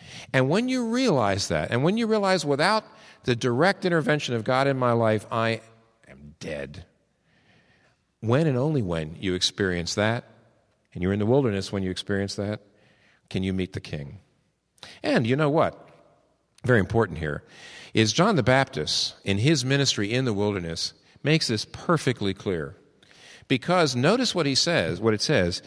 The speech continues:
He baptized people. You say, "Well, that's not a big deal." He, oh, yes, it was. It was an enormous big deal.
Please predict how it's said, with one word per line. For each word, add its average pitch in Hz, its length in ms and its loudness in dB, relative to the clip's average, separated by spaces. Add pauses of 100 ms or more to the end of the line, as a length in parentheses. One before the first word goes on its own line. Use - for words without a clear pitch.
(240)
He 208 160 4
baptized 165 720 2
people. 87 300 0
You 120 80 2
say, 131 180 2
"Well, 135 160 4
that's 196 300 -2
not 95 120 0
a 90 40 -4
big 87 200 -6
deal." 90 260 -2
He, 127 200 -2
oh, 127 120 4
yes, 156 200 2
it 175 80 -2
was. 156 260 0
It 127 40 -4
was 135 120 -2
an 170 60 -2
enormous 214 540 0
big 95 240 -4
deal. 78 320 -6